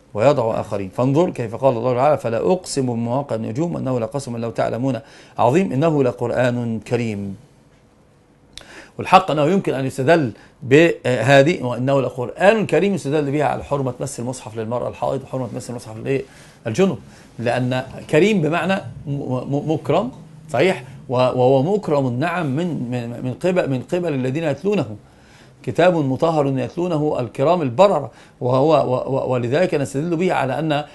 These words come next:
على أنه من تكريم القرآن وتقديس القرآن ألا يمس القرآن إلا، إلا طاهر،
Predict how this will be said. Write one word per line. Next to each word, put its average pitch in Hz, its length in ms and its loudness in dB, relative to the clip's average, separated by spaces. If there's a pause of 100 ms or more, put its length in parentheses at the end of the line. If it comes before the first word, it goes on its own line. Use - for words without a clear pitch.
(160)
على 120 160 0
أنه 151 240 0
من 143 260 -2
تكريم 202 540 2
القرآن 170 480 2
وتقديس 165 520 -2
القرآن 135 340 -2 (120)
ألا 151 160 2
يمس 135 240 -6
القرآن 123 220 -4
إلا، 123 300 -4 (380)
إلا 127 220 0
طاهر، 139 340 4